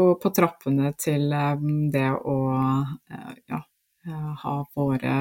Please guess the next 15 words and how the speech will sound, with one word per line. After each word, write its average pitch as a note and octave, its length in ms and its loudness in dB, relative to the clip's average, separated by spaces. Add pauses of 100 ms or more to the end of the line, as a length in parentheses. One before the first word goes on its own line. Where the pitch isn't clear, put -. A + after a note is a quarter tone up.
(140)
strategisamlinger. C#3 1160 0
Og D3 400 0 (180)
det G3 140 4
er F3+ 80 8
noe F#3+ 100 8
med G3 160 6
det F3+ 80 10
at D#3+ 160 4
når F3+ 140 6
man F#3 180 8
blir E3+ 240 8
noen E3+ 240 4
flere, F3 400 4
og E3 80 2
hva D#3 80 4